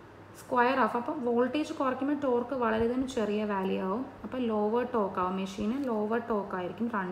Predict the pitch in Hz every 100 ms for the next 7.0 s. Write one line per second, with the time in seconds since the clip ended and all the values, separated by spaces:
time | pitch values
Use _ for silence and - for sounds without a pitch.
0 | 190 180 170 170 170 - - - - -
1 | - 254 277 285 285 277 262 320 285 -
2 | - 311 339 415 - - - - - -
3 | 262 277 330 359 381 403 480 - - -
4 | 247 254 254 247 240 247 233 208 220 254
5 | 226 214 214 240 240 247 202 196 208 247
6 | 269 - 214 208 262 262 254 208 196